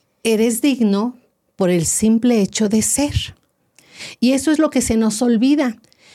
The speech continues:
Se le puede olvidar al otro, al que no se le puede olvidar es a ti mismo. Tú eres digno, tú eres digna por el hecho de existir. Y entonces nada más por eso mereces ser amado.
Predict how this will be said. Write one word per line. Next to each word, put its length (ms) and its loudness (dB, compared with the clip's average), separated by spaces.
Se 200 0
le 100 2
puede 240 0
olvidar 400 2
al 200 2
otro, 340 0
al 140 0
que 100 -4
no 140 0
se 100 0
le 80 2
puede 240 2
olvidar 360 4
es 180 -2
a 60 0
ti 140 0
mismo. 460 2
Tú 100 0
eres 260 0
digno, 600 2
tú 100 0
eres 220 2
digna 540 0
por 120 2
el 80 4
hecho 200 -2
de 80 2
existir. 580 0
Y 100 2
entonces 440 0
nada 320 2
más 220 -2
por 160 -2
eso 220 0
mereces 340 0
ser 180 -2
amado. 400 0